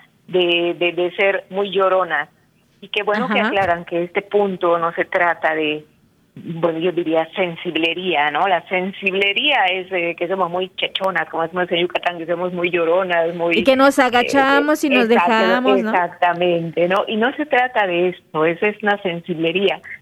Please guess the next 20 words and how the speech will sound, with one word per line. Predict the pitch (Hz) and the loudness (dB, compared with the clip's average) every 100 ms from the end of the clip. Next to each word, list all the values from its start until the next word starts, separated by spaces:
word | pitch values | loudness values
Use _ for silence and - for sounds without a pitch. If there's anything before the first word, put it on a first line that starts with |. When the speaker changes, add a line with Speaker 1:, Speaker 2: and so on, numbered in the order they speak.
| - | -4
Speaker 1:
Lo | 185 | -2
que | 185 | 2
hablamos | 196 220 247 | 2 0 -2
aquí | 208 | -2
es | 220 | 0
de | 214 208 | 0 -2
esa | 220 220 | -2 -4
sensibilidad, | - 170 170 175 165 160 160 156 160 196 - _ _ - | -6 -6 -6 -6 -4 -2 0 2 0 -2 -10 _ _ -2
de | 175 | 0
esa | 175 196 185 - | 0 0 -2 -4
fineza, | - 165 175 190 - 170 | -10 -4 -4 -4 -2 0
de | 160 170 | 0 -2
ese, | - 175 165 160 _ _ | -2 -2 -2 -8 _ _
de | 170 180 | -2 0
esa | 180 208 | 0 -4
mirada, | 190 170 165 175 185 170 | -6 -2 0 2 2 2
de | 175 | 0
ese, | 180 196 - 180 | -2 -2 -4 -2
de | 185 | -2
ese | 185 | 0